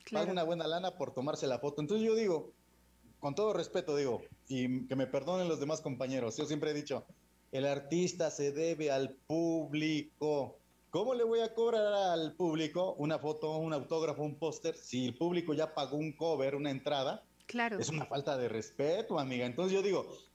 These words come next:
Speaker 2: así como ellos pagan por ir a ver o irte a cantar, pues, oye, ¿sabes qué? Pues tú también como artista regálales un poquito de lo tuyo.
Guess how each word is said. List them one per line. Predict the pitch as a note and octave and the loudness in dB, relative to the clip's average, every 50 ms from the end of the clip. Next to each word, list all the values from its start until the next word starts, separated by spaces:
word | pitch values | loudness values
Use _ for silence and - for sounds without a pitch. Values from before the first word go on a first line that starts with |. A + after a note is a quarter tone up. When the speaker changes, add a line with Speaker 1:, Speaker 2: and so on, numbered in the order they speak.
| _ _ | _ _
Speaker 2:
así | - A#2+ - D#3+ F3 | -8 -4 -4 -4 0
como | - A#3+ G#3+ F#3+ | 0 0 0 2
ellos | F#3+ G3 F#3+ - | 0 0 0 0
pagan | - - E3 D3+ C#3+ B2+ A2+ - | -2 -4 -2 -2 -2 -4 -4 -2
por | A#2 A2+ | -2 0
ir | B2 C3+ D#3+ | 2 2 0
a | D#3+ | 0
ver | C3+ C3+ C3 C3 | 2 2 2 2
o | C3+ C#3 | 2 0
irte | C#3+ C#3+ - D3 | 0 -2 -6 -4
a | |
cantar, | - C#3+ C3 A#2+ A2+ A#2+ A#2+ - | -2 -2 -4 -2 -2 -4 -4 -4
pues, | - C3+ - | -8 -10 -8
oye, | C#3+ D3 D3+ | -4 -4 -4
¿sabes | C#3+ - D3 D#3+ D#3 D3 | -2 -2 -2 -2 -2 -4
qué? | - - D#3 | -2 -4 -4
Pues | - - C#3+ | -4 -4 -10
tú | - - | -8 -4
también | - E3+ D3+ C#3+ D3 D#3+ | -2 -2 0 0 -2 0
como | D3+ D#3 C#3+ C#3+ | -2 -2 -2 0
artista | C3+ B2+ - - C#3 C#3 - D#3+ | -2 -2 -2 -4 -6 -4 -2 -2
regálales | C3+ C3 A#2 C3 C#3+ D#3+ D#3+ D#3 C#3+ - | -2 0 0 0 2 2 0 0 0 -2
un | D3+ D3 | -4 -4
poquito | - C#3 A2 A#2+ C3 B2+ D#3+ D#3 | -4 -4 -6 -6 -4 -2 0 2
de | C#3 B2 | 2 2
lo | A#2+ A2+ A2+ | 2 0 0
tuyo. | - D#3+ G3+ G#3+ D#3 C3+ A2+ G#2+ G#2+ - | 0 0 0 2 2 0 0 -2 -4 -8